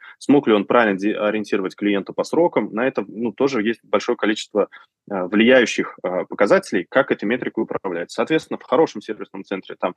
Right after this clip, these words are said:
из десяти пришедших клиентов восемь становятся клиентами с ремонтом, и мы двух теряем на диагностике, а в каком-то сервисном центре мы можем потерять половину, потому что нет запча-,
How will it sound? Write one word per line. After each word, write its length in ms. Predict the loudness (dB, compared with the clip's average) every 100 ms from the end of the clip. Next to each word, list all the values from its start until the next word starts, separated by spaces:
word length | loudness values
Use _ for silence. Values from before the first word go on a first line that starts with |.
| -10 -8
из 100 | -4
десяти 240 | -2 -2 -2
пришедших 480 | 0 0 0 -2 -4
клиентов 420 | 0 0 -2 -2
восемь 280 | 0 0 -2
становятся 800 | -4 -2 -2 -2 -2 -2 -4 -8
клиентами 420 | -4 -2 -2 -4
с 100 | -6
ремонтом, 420 | -2 0 0 0 -4 -12 -10
и 60 | 0
мы 120 | 2
двух 240 | 2 0 -2
теряем 320 | 0 0 0
на 80 | -2
диагностике, 580 | -2 -2 -6 -8 -10 -4
а 80 | -4
в 60 | -2
каком-то 360 | 0 0 0
сервисном 360 | 0 -2 -2 -4
центре 220 | -4 -2
мы 60 | -2
можем 180 | -2 -6
потерять 300 | -2 -2 0
половину, 420 | 0 0 0 -2
потому 320 | -4 -4 -4
что 140 | -6 -4
нет 160 | -2
запча-, 340 | 0 -2 -4